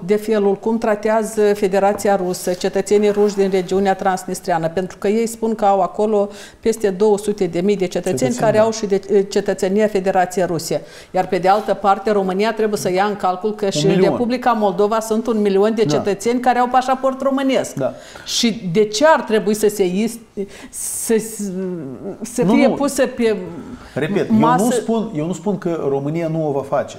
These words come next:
Speaker 2: Eu pur și simplu înțeleg pe cei de la guvernare din România că înainte
Speaker 1: Că ar
Speaker 2: de a
Speaker 1: fi un
Speaker 2: face un
Speaker 1: preț
Speaker 2: asemenea
Speaker 1: politic
Speaker 2: pas,
Speaker 1: pentru un asemenea
Speaker 2: exact,
Speaker 1: gest.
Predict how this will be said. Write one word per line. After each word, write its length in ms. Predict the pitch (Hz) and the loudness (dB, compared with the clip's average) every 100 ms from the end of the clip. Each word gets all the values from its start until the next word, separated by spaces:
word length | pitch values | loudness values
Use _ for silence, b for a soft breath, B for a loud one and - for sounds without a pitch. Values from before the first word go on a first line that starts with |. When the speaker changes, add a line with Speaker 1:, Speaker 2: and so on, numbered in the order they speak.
| - | -8
Speaker 2:
Eu 180 | 123 135 | -2 -2
pur 280 | - - 127 | -2 -8 -4
și 60 | |
simplu 320 | 196 190 208 208 | -2 0 -2 0
înțeleg 680 | 151 147 147 165 214 208 | -4 -2 0 2 2 0
pe 160 | - 131 | -6 -8
cei 320 | 127 165 180 | -4 0 0
de 140 | 143 143 | 0 0
la 120 | 131 | 0
guvernare 680 | 123 120 107 117 170 185 143 | 0 -2 -2 -2 0 0 0
din 160 | 160 185 | 0 2
România 600 | 202 196 160 110 101 117 B B B | 2 2 0 0 -2 -4 B B B
că 120 | - 127 131 | -2 -2 0
înainte 480 | 127 135 233 294 | -2 0 0 2
Speaker 1:
Că 40 | 254 | 4
ar 60 | |
Speaker 2:
de 60 | 185 | 4
a 20 | |
Speaker 1:
fi 80 | 160 | 4
un 60 | 175 | 4
Speaker 2:
face 320 | 214 - 214 | 2 4 2
un 60 | |
Speaker 1:
preț 180 | 190 170 | 2 2
Speaker 2:
asemenea 520 | 254 214 277 226 208 | 2 4 2 4 2
Speaker 1:
politic 60 | - | 0
Speaker 2:
pas, 160 | - 294 | 2 2
Speaker 1:
pentru 220 | - 294 | 4 2
un 100 | 294 | 2
asemenea 560 | 277 - 277 269 262 254 | 2 2 2 2 2 2
Speaker 2:
exact, 100 | 214 | 0
Speaker 1:
gest. 320 | 208 143 | -2 -2